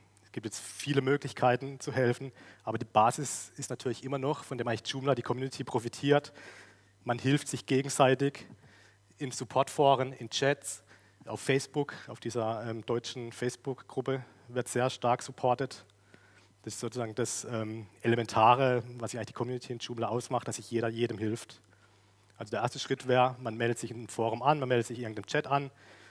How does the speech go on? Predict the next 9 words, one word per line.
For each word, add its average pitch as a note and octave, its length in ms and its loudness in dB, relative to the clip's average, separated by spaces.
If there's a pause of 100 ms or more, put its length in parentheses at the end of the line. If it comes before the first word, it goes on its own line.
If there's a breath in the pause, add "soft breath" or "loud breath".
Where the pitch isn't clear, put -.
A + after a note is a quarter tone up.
(200 loud breath)
und A2+ 320 -6
schaut, - 580 2 (300)
ist - 180 -6
denn A#2+ 80 -4
hier A#2 120 -2
jemand A2+ 260 0
hilfsbedürftig, C3+ 880 -2
wo A#2+ 80 -2
ich - 260 -6